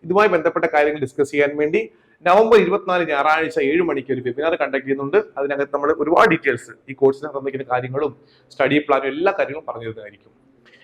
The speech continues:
ഇനി നിങ്ങൾ മനസ്സിലാക്കേണ്ട കാര്യം, സയന്റിഫിക് അസിസ്റ്റന്റ് പത്തോളജി മെഡിക്കൽ എഡ്യൂക്കേഷൻ ഡിപ്പാർട്ട്മെന്റിലേക്ക് പി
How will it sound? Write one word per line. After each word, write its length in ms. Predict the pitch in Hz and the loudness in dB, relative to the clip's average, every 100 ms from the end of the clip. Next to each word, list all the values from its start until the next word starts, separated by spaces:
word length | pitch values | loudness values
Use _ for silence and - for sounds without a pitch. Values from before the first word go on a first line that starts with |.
| - | 0
ഇനി 120 | 220 170 202 _ _ _ _ _ _ _ _ _ _ _ - | 2 2 0 _ _ _ _ _ _ _ _ _ _ _ 2
നിങ്ങൾ 160 | 202 - | 6 8
മനസ്സിലാക്കേണ്ട 500 | 165 - 170 151 151 127 | 6 6 2 2 0 0
കാര്യം, 300 | 117 110 131 165 _ _ _ _ - | -2 -2 -6 -8 _ _ _ _ 2
സയന്റിഫിക് 440 | 196 220 247 226 170 | 4 6 2 2 0
അസിസ്റ്റന്റ് 340 | 165 156 165 | 0 -8 -4
പത്തോളജി 500 | 135 143 139 135 123 117 _ _ _ _ _ _ _ _ _ _ _ - | 0 2 2 0 -4 -10 _ _ _ _ _ _ _ _ _ _ _ -2
മെഡിക്കൽ 300 | 175 202 214 180 | 2 4 6 6
എഡ്യൂക്കേഷൻ 340 | 143 151 143 139 | 4 0 -2 -4
ഡിപ്പാർട്ട്മെന്റിലേക്ക് 520 | 127 135 127 123 123 120 | 2 2 2 -2 -4 -8
പി 100 | - | -2